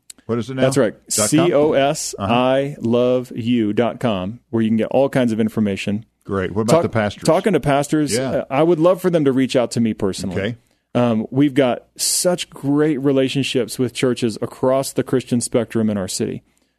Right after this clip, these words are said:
Speaker 2: So black, white, brown, yellow, all of, and everywhere in between,
Speaker 1: That's
Speaker 2: north,
Speaker 1: great.
Speaker 2: south, east, west. There is a hunger amongst pastors in our city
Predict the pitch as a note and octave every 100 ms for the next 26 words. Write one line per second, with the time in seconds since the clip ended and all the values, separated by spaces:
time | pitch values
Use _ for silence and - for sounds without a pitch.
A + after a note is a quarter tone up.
0 | - B2+ G#2+ F#2+ C3 C#3 C#3 - A#2+ C3
1 | C3 A#2 B2+ B2+ B2+ B2+ B2+ B2+ - C3+
2 | C#3 C3+ C3 - C#3+ D3 C3+ C3 C3+ C3
3 | C3+ C#3 C3+ C3 B2+ A#2 - C3 B2 A#2+
4 | A#2 C3+ C3+ F2 C#3 C3 B2 - C3 A#2+
5 | A#2+ A#2+ A2+ - _ _ _ _ _ -
6 | C3+ D#3+ F3 D#3 A2+ C#3 C3+ F2+ F#2 B2+
7 | _ _ _ _ - A#2 A#2+ B2+ D3 -
8 | - B2+ A#2+ - A2+ A#2 G#2+ G2 - G2
9 | F2+